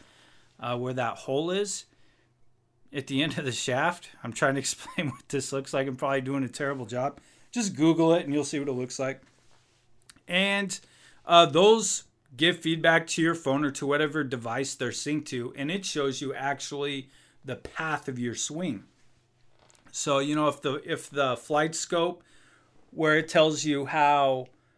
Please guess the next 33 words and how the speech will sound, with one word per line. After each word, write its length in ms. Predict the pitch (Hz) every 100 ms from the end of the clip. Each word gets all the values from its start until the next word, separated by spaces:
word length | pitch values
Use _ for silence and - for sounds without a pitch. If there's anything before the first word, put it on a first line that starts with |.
| _ _ _
fast 500 | - - 151 147 -
your 80 | 139
ball's 340 | 127 127 117
moving 360 | 123 120 117 117
and 100 | 123
maybe, 520 | 131 131 127 120 117 - _ _ -
um, 520 | 131 123 117 110 101 - _ _ - _ -
you 120 | 131
know, 120 | 127
what 300 | 117 131 135
direction 500 | - 131 147 147 131
it's 160 | 120 -
going, 320 | 123 120 117
you 140 | 160
can 180 | 170 139
use 220 | 139 147
that 180 | 143 127
information 600 | 127 123 123 120 123 123
to 40 | 120
s-, 120 | - - _
say, 420 | - - 127 123 135
"Oh, 160 | 139 156
okay, 360 | 160 131 135 - _ _ -
maybe 260 | 135 139
I 100 | 147
was 460 | 135 139 165 170 131
doing 320 | 123 131 123
this 160 | 123 -
kind 220 | 127 120
of 120 | 110
a 60 | 110
swing 320 | - 117 110
path." 340 | 117 107 107